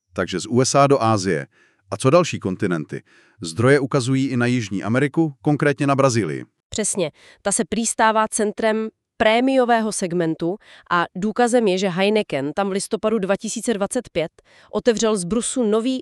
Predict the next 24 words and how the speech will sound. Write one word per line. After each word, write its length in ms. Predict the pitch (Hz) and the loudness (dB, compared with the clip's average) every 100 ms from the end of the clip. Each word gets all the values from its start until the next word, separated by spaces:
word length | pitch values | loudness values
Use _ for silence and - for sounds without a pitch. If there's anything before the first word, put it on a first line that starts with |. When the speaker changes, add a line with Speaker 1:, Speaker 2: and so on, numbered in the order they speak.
| - | -4
Speaker 2:
obrovský 460 | 202 202 220 - 220 | -4 -2 -4 -6 -6
pivovar. 500 | 190 165 147 131 - _ - | -4 -4 -4 -8 -12 _ -4
Speaker 1:
To 140 | 101 | 0
je 180 | 95 90 | 2 2
jasný 340 | 101 - 139 | 0 0 -2
signál. 540 | 127 156 120 80 65 62 _ | -2 -2 -2 -2 -6 -12 _
Speaker 2:
Je. 260 | 208 208 151 _ _ _ | 0 0 0 _ _ _
A 80 | - | -2
není 300 | 208 233 277 | 2 4 2
to 100 | 262 | 2
jen 180 | 233 202 | 2 2
tak 160 | 214 202 | -2 -2
nějaká 320 | 196 190 202 | -2 0 -2
fabrika 420 | - 175 185 196 | -2 -2 -2 -2
na 120 | 180 | -2
zeleném 360 | 170 175 180 185 | -2 0 0 -2
poli. 260 | - 151 139 _ _ _ | -4 -8 -8 _ _ _
Je 80 | 202 | -2
to 100 | 220 | -2
obrovská 540 | - 220 247 - 277 254 | 0 0 0 0 -2 0
investice 560 | 208 185 - 208 220 | 0 0 -4 -8 -8
cílící 640 | - 208 196 185 - 190 202 | -6 -6 -6 -8 -10 -10 -10
právě 300 | - 208 208 | -4 -2 0
na 100 | 220 | -2